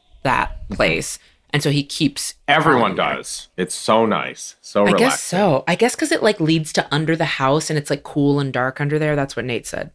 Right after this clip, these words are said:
Speaker 1: So this little mouse, Nate caught him in a, we have those big silver traps because occasionally you can use them for, like, a squirrel or something too.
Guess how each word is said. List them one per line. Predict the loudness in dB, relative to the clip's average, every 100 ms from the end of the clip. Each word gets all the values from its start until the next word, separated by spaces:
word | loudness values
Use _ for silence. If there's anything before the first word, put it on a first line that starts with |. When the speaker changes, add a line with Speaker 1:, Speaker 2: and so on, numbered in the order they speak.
| _
Speaker 1:
So | 0 2 2 -2
this | -2 -2 0
little | 2
mouse, | 2 2 -2 -8 _ _ _ _ -2
Nate | 0 2 0
caught | 0 2
him | 2 0 -2 -2
in | 0
a, | 0 -2 -6 _ _
we | 2 2
have | 4
those | 0
big | 0 2 2 2
silver | 0 2 2 2
traps | 0 2 2 0 -6
because | -2 0
occasionally | 2 2 2 0 0
you | 0 -2
can | -4
use | -4
them | -4
for, | -4
like, | -4 -4
a |
squirrel | -8 -2 0 2 0
or | -2
something | -6 -8 -10
too. | -4 -2 -2